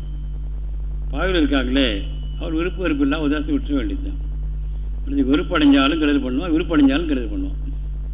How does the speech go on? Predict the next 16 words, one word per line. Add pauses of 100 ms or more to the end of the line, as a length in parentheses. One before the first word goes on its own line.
(380)
அதனால்
அவனை (1040)
துரும்பு
மாதிரி, (720)
ஏதோ
அப்படி (120)
கல்
மண்
மாதிரி
ப-,
நினைச்சுக்கிட்டு (1000)
தொடர்பு
கொள்ளப்படாது. (1120)
அதான்
பாவிடத்தில்
செய்ய